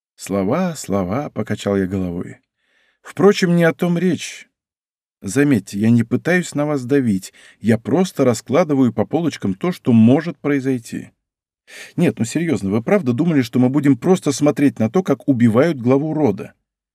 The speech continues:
и не воспользуемся всем, что нам доступно? И это я ещё не сказал про заталкивание куда подальше гордости,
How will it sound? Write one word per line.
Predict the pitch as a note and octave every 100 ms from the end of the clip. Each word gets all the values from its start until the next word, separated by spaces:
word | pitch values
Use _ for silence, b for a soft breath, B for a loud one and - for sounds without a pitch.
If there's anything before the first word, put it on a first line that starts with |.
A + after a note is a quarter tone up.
| _ -
и | D3+
не | E3
воспользуемся | F#3+ F#3 G#3+ D#3 G#2+ G#2+ - A2+
всем, | - - D#3+
что | - G3
нам | D3+ A#2+
доступно? | C#3+ - G3+ - G2 - _ _ _ _ _ _ _ b b
И | A#2+
это | B2 C#3+ D3
я | C3+
ещё | D#3 - C#3
не |
сказал | B2+ C3 A#2+ D#3
про | - C3+
заталкивание | C3+ D3+ E3 - C#3+ C#3
куда | A#2+ A#2+ C3+
подальше | - G#2+ C#3+ - C#3+
гордости, | C3+ G#3+ C#3+ A2+ - A2